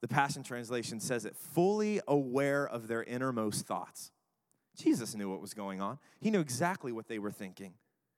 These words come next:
Realized it was time to prune a branch. Their concept of greatness was based on what they did, and if that branch was allowed to grow, it would remove all possibility of lasting fruit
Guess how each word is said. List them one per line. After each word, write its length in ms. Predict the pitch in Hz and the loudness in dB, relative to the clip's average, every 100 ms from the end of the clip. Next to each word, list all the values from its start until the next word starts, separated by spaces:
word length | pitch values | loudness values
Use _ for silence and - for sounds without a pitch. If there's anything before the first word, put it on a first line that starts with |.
| _ _ - | _ _ -2
Realized 840 | 120 135 226 208 175 160 156 - - _ _ | 6 8 8 6 4 2 0 -6 -12 _ _
it 120 | - | 4
was 260 | 139 127 - | 4 4 2
time 600 | - 165 165 165 170 165 - _ | 2 2 2 0 -2 -6 -12 _
to 200 | - 117 | 0 0
prune 720 | 104 - 139 147 143 147 151 135 - | 0 -2 0 0 -2 -4 -8 -8 -4
a 80 | |
branch. 540 | 107 101 85 - - - _ _ _ _ _ _ _ _ _ _ _ _ _ _ _ _ _ _ - - | 0 2 0 -6 -10 -10 _ _ _ _ _ _ _ _ _ _ _ _ _ _ _ _ _ _ -20 0
Their 120 | 131 135 | 4 4
concept 560 | 170 185 190 185 165 | 4 0 2 0 0
of 100 | 151 | 0
greatness 460 | 123 165 170 147 - | 4 4 4 0 -2
was 160 | 135 - | -4 -2
based 320 | 151 143 156 | -2 -2 0
on 160 | 139 | 0
what 180 | 131 135 | 0 0
they 180 | 139 127 | -2 -4
did, 320 | 113 143 113 - - | -2 -2 -2 -6 -4
and 140 | 127 | 0
if 120 | 127 | 0
that 240 | 160 156 131 | 2 0 2
branch 400 | 147 160 135 135 | 0 0 0 -2
was 160 | 131 131 | -2 0
allowed 320 | 131 139 135 | 2 2 2
to 100 | 127 | -2
grow, 400 | 113 135 117 113 | 2 4 4 2
it 180 | 127 117 | 0 2
would 160 | 131 | 2
remove 480 | 123 131 123 123 117 - | 2 2 4 4 4 2
all 260 | 131 156 | 4 4
possibility 880 | 170 - 156 160 127 123 120 110 104 | 2 0 0 -4 -4 -2 -2 -2 -2
of 160 | 107 104 | -4 -4
lasting 520 | 113 117 - 117 107 | -4 -4 -8 -10 -12
fruit 520 | - - 131 98 - | -8 -2 -2 -2 -8